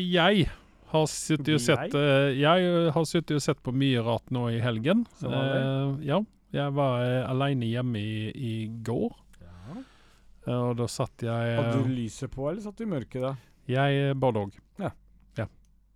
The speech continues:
Speaker 1: Med og uten katt, kan jeg si. Eh, nei da,
Speaker 2: Med
Speaker 1: jeg
Speaker 2: og uten katt?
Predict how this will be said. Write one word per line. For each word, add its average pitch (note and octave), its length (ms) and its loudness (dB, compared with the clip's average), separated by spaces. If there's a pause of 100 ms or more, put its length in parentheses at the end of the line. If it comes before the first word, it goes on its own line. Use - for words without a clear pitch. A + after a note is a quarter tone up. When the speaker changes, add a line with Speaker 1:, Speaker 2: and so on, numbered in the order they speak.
(360)
Speaker 1:
Med C3 260 2
og C3 140 4
uten G#2+ 180 -4
katt, - 400 -8 (160)
kan C3+ 220 -2
jeg - 20 -6
si. F3 140 -2 (1400)
Eh, C#3 360 4
nei D#3+ 160 4
da, D3+ 80 6
Speaker 2:
Med D3 80 6
Speaker 1:
jeg D#3 240 6
Speaker 2:
og A#2 240 0
uten C#3 240 -6
katt? - 360 -8